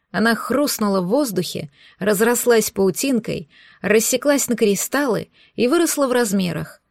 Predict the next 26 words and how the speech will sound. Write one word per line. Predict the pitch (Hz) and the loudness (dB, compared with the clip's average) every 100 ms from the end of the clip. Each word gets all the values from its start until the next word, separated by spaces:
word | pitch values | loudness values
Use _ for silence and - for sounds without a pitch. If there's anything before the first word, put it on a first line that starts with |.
| _ - | _ -4
закружилась, | 165 202 208 180 196 285 269 - - | -4 0 2 2 2 0 -2 -6 -12
сверкая | - 208 - 294 294 | -8 -2 0 0 0
гранями | 208 214 208 214 | 0 0 0 0
льда. | 208 170 156 151 - _ _ _ _ _ _ | 0 -2 -4 -8 -18 _ _ _ _ _ _
Но | 208 233 | -2 0
тут | 359 | 0
же | 294 285 | 0 0
исчезла | - 330 285 269 | 0 0 -2 -4
с | - | -4
облаком | - 254 269 262 247 | -4 -2 -2 -2 -2
пара, | 208 185 180 170 _ _ - - | -2 -2 -4 -10 _ _ -20 -4
сожжённая | 214 196 202 214 196 185 | 0 2 2 2 2 0
огнём | 170 285 339 | 0 -2 -2
стоявшего | - 233 302 - 214 | 0 0 0 0 0
рядом | 208 190 185 | 0 0 -2
паренька | 185 175 170 294 | -2 -2 -2 -4
в | - | -4
синем | 240 233 220 | -2 -2 -2
сюртуке. | 226 208 220 - 156 165 - _ _ _ _ _ | -4 -4 -6 -4 -6 -6 -12 _ _ _ _ _
Золотая | 165 208 196 196 175 | 0 2 2 0 -2
пыль | - 285 302 - | -2 -2 -2 -2
уничтожила | 196 170 - 277 294 277 | -2 -2 -2 -2 0 -2
снежинку | - 185 170 196 202 | -2 -4 -2 -2 -2
без | 190 196 | -2 -2
следа. | - 208 202 175 - - _ _ _ _ _ _ _ _ _ _ _ _ _ _ _ | -2 -2 -2 -2 -6 -12 _ _ _ _ _ _ _ _ _ _ _ _ _ _ _
«Круто!» — | 226 262 240 - 208 | 0 2 2 0 -2